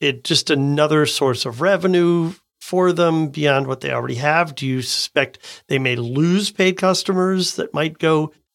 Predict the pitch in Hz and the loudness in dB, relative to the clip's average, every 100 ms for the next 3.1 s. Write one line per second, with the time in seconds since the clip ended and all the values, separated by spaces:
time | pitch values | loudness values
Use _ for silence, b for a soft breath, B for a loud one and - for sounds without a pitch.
0 | - 160 165 180 170 165 175 - 175 220 | -2 2 4 4 2 2 0 0 0 2
1 | 220 202 214 302 240 185 220 220 208 185 | 2 0 0 2 2 2 2 0 0 0
2 | 175 170 156 - - 151 147 135 131 127 | 2 2 0 -2 2 2 4 2 2 2
3 | 120 | -4